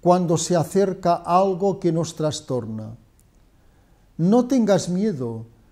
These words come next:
dice el monitor al nadador novato que teme lanzarse al agua desde el trampolín. "No tengas miedo", dice el esposo a la esposa cuando comienzan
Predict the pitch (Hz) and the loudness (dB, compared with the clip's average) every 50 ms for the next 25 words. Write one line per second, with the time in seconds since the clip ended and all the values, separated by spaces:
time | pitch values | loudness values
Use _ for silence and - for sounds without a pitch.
0 | _ _ _ _ - 156 143 165 208 185 196 - 190 185 175 165 165 170 180 175 | _ _ _ _ -6 -4 0 2 2 2 2 4 4 4 4 4 4 6 6 6
1 | 175 165 156 143 - 175 185 185 180 170 165 160 160 165 165 160 143 151 147 127 | 6 4 2 0 0 0 0 2 4 4 4 4 2 2 2 2 2 0 0 0
2 | 160 180 190 175 175 165 156 151 147 131 135 165 190 180 - - 151 139 131 123 | 0 0 0 0 -2 0 0 0 0 0 -2 -4 -6 -6 -6 -6 -6 -4 -6 -6
3 | - - - _ _ _ _ _ - - 175 175 175 175 202 233 220 214 202 190 | -10 -16 -20 _ _ _ _ _ 2 4 4 4 6 6 4 6 6 4 2 2
4 | 180 170 160 143 - - - 180 196 214 202 170 - - - - 175 165 156 147 | 2 2 2 0 -2 -4 -6 -4 -2 -2 -4 -4 -6 -8 -6 -4 0 0 2 2
5 | 160 175 196 202 185 160 156 160 165 156 151 135 147 175 185 180 180 143 156 160 | 2 2 0 -2 -2 -2 0 2 2 2 2 2 2 2 2 0 -2 -2 0 0
6 | 151 143 135 - 156 151 147 143 123 139 135 131 127 123 113 113 107 107 110 - | 0 0 -2 0 0 0 0 0 -2 -4 -4 -4 -2 -4 -6 -8 -10 -12 -14 -16
7 | - _ _ _ _ _ _ _ _ _ _ _ _ _ _ _ _ _ _ _ | -20 _ _ _ _ _ _ _ _ _ _ _ _ _ _ _ _ _ _ _
8 | _ _ _ _ - 151 151 175 208 208 208 226 226 220 196 190 175 160 - 165 | _ _ _ _ -4 -2 0 2 2 2 2 2 2 4 4 4 4 2 2 -2
9 | 170 175 196 214 196 151 139 123 117 113 113 - - _ _ _ _ _ - 143 | -2 0 0 0 0 -2 -4 -6 -6 -8 -12 -16 -20 _ _ _ _ _ -8 -4
10 | 135 180 180 175 - 180 170 160 160 160 160 - - - 170 185 170 175 - 180 | 0 0 0 2 2 4 4 6 4 4 2 0 -4 -2 -2 -2 0 0 0 2
11 | 180 170 165 160 151 160 - - - 180 175 180 - - 160 156 160 175 170 165 | 4 4 6 4 4 2 -4 -6 -4 -4 -4 -4 -4 -2 -2 -2 2 2 2 2
12 | 165 151 165 160 160 165 156 151 151 160 190 208 185 - - - 170 170 156 151 | 4 2 0 2 2 2 2 2 0 -2 -2 -4 -4 -6 -4 -2 -2 -2 -2 -2
13 | 143 - - | -6 -8 -14